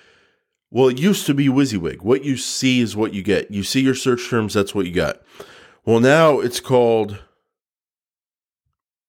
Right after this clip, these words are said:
WYSIWYG with an N in the middle of it. What you see is not what you get. So you see part of what you get. You see maybe sixty percent of what you get, but forty percent of what you get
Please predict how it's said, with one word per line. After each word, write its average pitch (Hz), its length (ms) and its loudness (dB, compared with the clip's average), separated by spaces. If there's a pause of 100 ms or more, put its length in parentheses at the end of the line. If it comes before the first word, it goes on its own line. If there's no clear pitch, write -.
(160)
WYSIWYG 123 800 0
with 110 220 -4
an 101 140 -4
N 104 440 0 (260)
in 107 140 -2
the 104 80 0
middle 104 320 2
of 80 140 -2
it. - 160 -10
What 123 200 -2
you 127 100 -8
see 113 380 -2
is 98 220 -4
not 113 500 0
what 85 200 -4
you 82 120 -8
get. 80 340 -8
So 120 380 2 (360)
you 117 100 -4
see 160 180 -2
part 165 240 2
of 170 80 2
what 104 140 2
you 92 100 -6
get. 92 300 -2 (180)
You 110 100 -6
see 123 420 0
maybe 113 300 0
sixty 120 400 -8
percent 165 360 -2
of 135 80 -4
what 107 140 0
you 92 80 -10
get, 98 280 -2 (720)
but 127 100 2
forty 180 420 2
percent 127 440 0
of 98 80 -6
what 104 140 -4
you 98 100 -6
get 101 380 -2